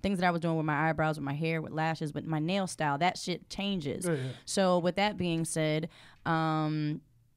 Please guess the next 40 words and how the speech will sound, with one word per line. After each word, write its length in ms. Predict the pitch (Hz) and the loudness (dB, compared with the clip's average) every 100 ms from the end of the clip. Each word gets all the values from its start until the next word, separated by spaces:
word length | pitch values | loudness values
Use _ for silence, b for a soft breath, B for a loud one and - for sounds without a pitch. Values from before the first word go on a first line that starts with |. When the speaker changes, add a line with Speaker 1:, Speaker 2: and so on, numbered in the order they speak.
| _ - - | _ -20 -4
Speaker 1:
if 160 | 185 - | -4 -2
you 140 | 208 | -2
strip 260 | 190 208 196 | -2 -2 0
it 60 | 185 | 4
all 180 | 175 | 4
away, 260 | 170 185 190 | 4 0 0
I'm 100 | 165 | -2
still 180 | - 190 | -2 -4
going 240 | 170 165 | -2 -2
to 80 | 156 | 0
be 140 | 165 | 0
me. 140 | 165 185 | 0 0
You 180 | 165 175 | 0 0
have 240 | 190 220 | -2 -4
to 80 | 180 | -4
fall 160 | 180 | -4
in 40 | 165 | -2
love 120 | 165 | -4
with 100 | 160 | -4
the 80 | 151 | -8
core 280 | - 226 196 | -2 0 0
of 100 | 156 | -2
somebody 380 | 165 156 151 147 | -4 -2 -2 -2
to, 200 | 143 - | -4 -4
in 140 | 151 | -2
order 160 | 147 139 | -2 -4
to 80 | |
grow 220 | 139 151 147 | -6 -4 -2
with 220 | 156 - | -4 -6
them. 220 | - 196 | -8 -8
So 120 | - | -8
I 60 | 202 | -6
don't 120 | 233 | -6
disagree 340 | 226 214 190 233 | -6 -6 -4 -2
with 80 | 208 | -2
what 100 | 175 | -4
he's 140 | 165 | -8
saying 280 | 175 170 170 | -6 -6 -4
at 80 | 170 | -4
all. 180 | 196 | -6